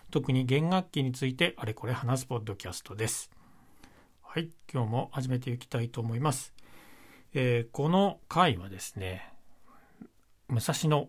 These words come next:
音楽大学の楽器ミュージアムの音声案内をする回ということでやらせていただきます。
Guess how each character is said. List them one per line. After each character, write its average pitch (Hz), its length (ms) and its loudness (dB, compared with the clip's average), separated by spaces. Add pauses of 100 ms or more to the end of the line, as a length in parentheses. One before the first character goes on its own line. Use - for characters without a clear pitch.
(120)
音 147 260 2
楽 135 240 2
大 131 180 4
学 - 300 -6
の 151 320 4 (420)
楽 117 200 -2 (100)
器 160 160 2
ミ 160 160 4
ュ 160 80 4
ー - 20 4
ジ 110 180 0
ア 90 80 -4
ム 90 160 -12 (720)
の 160 280 2 (640)
音 160 260 2
声 160 480 2
案 127 300 4
内 92 200 -2 (300)
を 123 100 2
す - 140 2
る 117 100 2
回 123 220 -2
と - 180 -16 (340)
い 127 60 -6
う 110 100 -2
こ 123 120 -2
と 117 120 0
で 101 120 -4
や 90 80 -6
ら 92 100 -4
せ - 80 -8
て - 100 -8
い 101 40 -8
た 101 100 -8
だ 92 80 -4
き 90 80 -8
ま 90 100 -6
す。 - 240 -8